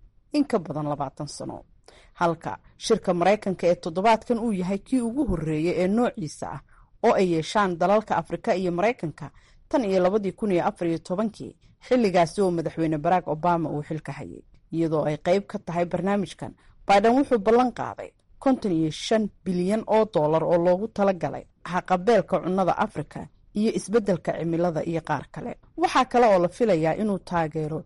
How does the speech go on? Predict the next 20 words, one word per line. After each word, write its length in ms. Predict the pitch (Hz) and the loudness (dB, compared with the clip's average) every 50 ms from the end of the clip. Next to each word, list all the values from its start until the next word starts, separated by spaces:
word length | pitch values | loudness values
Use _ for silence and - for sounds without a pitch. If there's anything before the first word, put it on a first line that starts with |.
| _ _ _ _ | _ _ _ _
dadaalada 520 | 185 196 196 208 208 208 240 262 262 247 220 | -4 0 4 4 4 6 4 4 4 2 2
Midowga 400 | 220 233 233 220 190 170 165 - | 2 2 2 2 2 2 2 0
Afrika 560 | 165 156 - - 170 165 - - 185 170 - | -2 -4 -4 -6 -8 -6 0 2 2 2 2
ay 220 | - 175 170 170 | 0 0 0 0
ugu 180 | 170 175 202 226 | -2 -2 -4 -6
jiraan 400 | 190 - 202 208 220 202 175 - | -4 -4 0 0 2 2 0 0
in 160 | - 190 190 - | -2 -4 -4 -2
ay 180 | 190 180 180 | 0 0 0
xubin 300 | 175 - 180 208 254 240 | 0 -2 -2 0 0 -2
ku 120 | - - 220 | 0 -2 0
yeeshaan 420 | 196 180 170 - - 202 190 185 | 0 2 0 2 0 0 0 2
Midowga 360 | 196 220 220 226 202 175 185 | 0 2 2 2 2 2 2
labaatanka 600 | 175 175 175 175 170 - - 240 240 226 - 185 | 2 4 4 2 2 0 -2 -8 -8 -6 -6 -4
waddan 320 | 165 165 160 160 185 165 170 | -2 -2 -2 -2 -2 -2 -2
ee 80 | 170 | -4
xagga 300 | 170 - 202 208 180 185 | -2 -4 -6 -4 -2 -2
warshadaha 520 | 175 170 165 - - 185 190 226 214 180 - | -2 -2 -4 -6 -8 -4 -2 2 2 2 0
ugu 240 | 170 175 196 226 | 0 0 0 0
horreeya 380 | 214 196 175 175 175 180 202 208 | 2 2 2 2 2 2 2 0
dunida 460 | 185 170 196 196 208 208 170 160 131 | -2 -4 -4 -2 -2 0 0 -2 -4